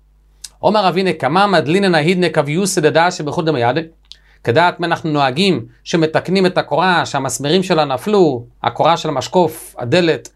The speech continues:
אנחנו עושים זאת בלי שינוי. כמן כרבי יוסי, שמלך הסדום ורובד מותר לעשות גם בלי שינוי. מה למדנו? כבושין שיכול לאכול במועד כובשון. מספרת הגמרא בדיסא, הנער שכך נקרא לבואה,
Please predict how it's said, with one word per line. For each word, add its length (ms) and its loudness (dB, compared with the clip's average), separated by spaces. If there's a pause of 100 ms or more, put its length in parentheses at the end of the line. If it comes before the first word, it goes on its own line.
(180)
אנחנו 160 -8
עושים 260 0
זאת 180 4
בלי 200 0
שינוי. 380 -2 (480)
כמן 380 2
כרבי 280 0
יוסי, 340 -2
שמלך 360 -2
הסדום 200 0
ורובד 300 4
מותר 300 2
לעשות 380 -2
גם 160 2
בלי 140 -4
שינוי. 280 -6 (680)
מה 100 4
למדנו? 420 2
כבושין 460 0
שיכול 440 2
לאכול 240 0
במועד 300 0
כובשון. 340 -4 (640)
מספרת 400 2
הגמרא 300 4
בדיסא, 480 0
הנער 480 2
שכך 360 -2
נקרא 460 2 (380)
לבואה, 460 4